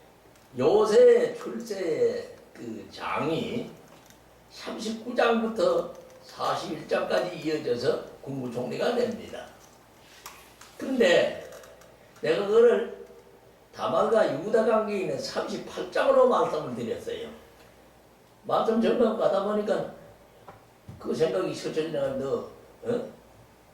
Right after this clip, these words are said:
다음 기회가 있으면 그거 고치라." 하고서는 마음에 주십니다.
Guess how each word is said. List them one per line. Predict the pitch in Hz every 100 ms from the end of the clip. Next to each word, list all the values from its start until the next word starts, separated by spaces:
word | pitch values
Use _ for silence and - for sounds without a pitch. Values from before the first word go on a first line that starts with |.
| _ - _ -
다음 | 139 127
기회가 | 113 -
있으면 | 113 123 113
그거 | 107 123 113
고치라." | 143 123 143
하고서는 | - 110 131 127 120 147 156 117
마음에 | 113 110 110 -
주십니다. | 104 98 95 - - -